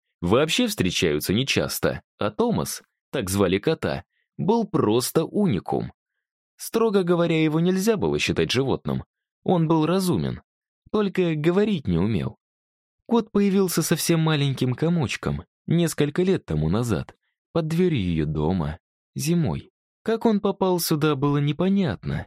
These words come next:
но именно с его появлением у Клер начались странные сны. Она быстро нашла с ним контакт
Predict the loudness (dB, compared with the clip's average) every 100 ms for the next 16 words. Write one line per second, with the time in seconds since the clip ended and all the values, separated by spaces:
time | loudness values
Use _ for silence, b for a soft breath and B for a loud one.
0 | _ -2 0 2 2 2 0 0 2 2
1 | 0 -2 0 0 0 0 -2 0 0 0
2 | -4 _ _ -2 0 2 2 2 0 -2
3 | -2 -2 0 0 0 0 -2 -2 -2 -4
4 | -12 _ _ -2 2 2 2 2 0 0
5 | 0 2 2 0 0 -2 0 -2 -2 -4
6 | -6 -14